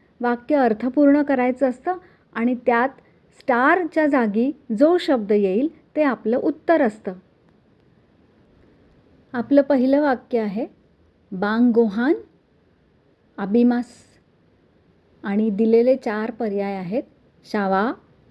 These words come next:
नो, ओ आणि मायेनी.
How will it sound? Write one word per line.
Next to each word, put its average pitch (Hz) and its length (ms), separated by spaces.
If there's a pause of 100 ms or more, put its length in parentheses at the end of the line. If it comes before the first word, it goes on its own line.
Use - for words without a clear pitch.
(540)
नो, 208 280 (1040)
ओ 233 160 (840)
आणि 196 320 (260)
मायेनी. 190 680